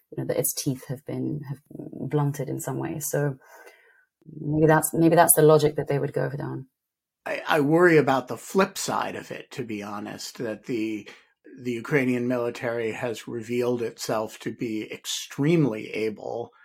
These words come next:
Speaker 2: The West has revealed itself to be more than capable of keeping the Ukrainians resupplied and resupplied with quite sophisticated weapons that are now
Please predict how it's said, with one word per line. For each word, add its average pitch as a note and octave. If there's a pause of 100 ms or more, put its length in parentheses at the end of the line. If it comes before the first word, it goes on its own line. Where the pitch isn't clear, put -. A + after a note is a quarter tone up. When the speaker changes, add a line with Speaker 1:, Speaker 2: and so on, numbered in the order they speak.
(260)
Speaker 2:
The C3
West B2+
has A#2
revealed B2
itself A#2
to B2
be A2+ (380)
more C#3+
than B2+
capable B2
of A#2+
keeping B2+
the A#2
Ukrainians A#2
resupplied C#3+
and A#2 (380)
resupplied B2+
with A2+
quite B2
sophisticated A2
weapons C#3 (340)
that B2+
are A#2+
now A#2+